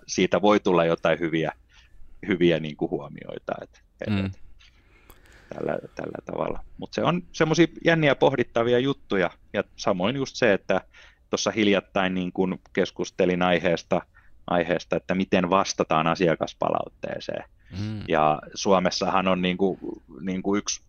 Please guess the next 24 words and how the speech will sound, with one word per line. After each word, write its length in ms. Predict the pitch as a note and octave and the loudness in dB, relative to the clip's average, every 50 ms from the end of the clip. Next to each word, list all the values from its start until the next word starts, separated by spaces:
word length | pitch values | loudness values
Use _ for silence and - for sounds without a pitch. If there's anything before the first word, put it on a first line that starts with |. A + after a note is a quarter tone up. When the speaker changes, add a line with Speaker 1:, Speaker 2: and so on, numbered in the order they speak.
| _ _ _ - | _ _ _ -14
Speaker 1:
loistavimpia, 880 | - - A2+ A#2+ G#2+ G#2 - - - G2+ F2+ F#2+ F#2 F2+ - G2+ F#2 | -8 -2 2 4 4 4 2 2 0 2 2 2 0 2 2 4 4
jotka 320 | F#2 F#2 F2+ - - F#2 F#2 | 6 4 2 2 2 2 2
on 80 | F2+ | 2
pitänyt 380 | - G#2+ - - G2 G2 G2 F#2 - - | 0 0 0 0 0 0 -2 -6 -8 -8
kiinni 340 | - C3 C3 B2+ A#2 G#2 F#2+ | -2 2 2 2 2 2 -2
siitä, 460 | - - - F2+ F2+ F2+ F2 - F#2 - - - - - - - _ _ | -2 -4 -6 -2 -2 0 0 0 -2 -2 -4 -14 -20 -20 -20 -20 _ _
siitä 300 | - - F#2 F#2+ F2 F2+ | 0 4 4 4 4 4
hiukan 360 | F2 G#2+ G#2 G2 - F#2+ F2+ | 4 6 6 6 4 2 2
rososesta 720 | F#2 G#2 G#2+ G#2 A2 G2 F2 G2 F2+ E2 - - - F2 | 4 4 4 6 4 4 4 4 2 0 0 -2 0 2
ja, 240 | E2+ E2+ E2 E2 E2+ - - - | 4 4 4 2 0 -4 -6 -2
ja, 200 | G2+ F2 E2+ E2+ | 0 2 4 4
ja 200 | E2+ E2 E2 F2 | 4 4 4 4
ehkä 260 | E2 E2 - _ F#2 | 2 0 -2 _ 2
erähenkisestä 840 | F2+ F#2+ F#2+ G2 F#2+ F2 F2 F#2 F2 E2+ E2 E2+ D#2+ E2+ - - F2 | 2 4 4 4 2 2 0 0 -2 -2 -2 -4 -6 -6 -6 -6 -2
kautta 340 | - F2+ F2 - - F#2+ F#2 | 0 0 0 2 2 0 2
armeijahenkisestä 960 | F2+ F2+ F2 E2+ E2 E2 D#2 D#2 F2+ D#2+ D#2+ - E2+ - F2+ E2 - - F2 - _ _ - - - _ _ _ | 2 2 0 0 -2 -2 -2 -4 -4 -8 -4 -6 -4 -4 -4 -8 -4 -4 -4 -4 _ _ -20 -20 -20 _ _ _
tyylistä 640 | - G#2+ G#2 G2 G2 F2+ F2+ E2 - - - F2 F2 - _ _ _ _ _ | 6 6 8 8 8 8 6 2 0 -4 -2 -4 -4 -4 _ _ _ _ _
varustelleka. 920 | G2 F#2+ F#2+ G2 F#2 - - _ F2+ F2 F2 F2 E2 D#2+ - - F2 E2 - - _ _ _ _ | 0 2 2 2 0 -2 -2 _ 2 4 4 4 4 2 0 -4 -6 -6 -6 -12 _ _ _ _
Sehän 280 | - - D2+ F#2 F#2+ | -4 -2 0 2 2
ampuu 360 | F#2+ A2 C3 C#3 - D3 C#3 | 4 2 2 2 2 4 4
ihan 280 | C#3 B2+ A#2 C3 B2 B2 - | 4 4 4 2 -2 0 0
täysillä, 460 | A#2 A2 A2 G#2 G#2 A2 F#2 F2+ E2+ | 0 0 2 0 0 0 0 0 0
sieltä 340 | E2 F#2+ F#2 F2+ E2+ F2 D#2+ | 0 0 0 0 0 -2 -2
sitten 340 | - F#2 E2+ - - E2+ | -4 -4 -6 -4 -6 -8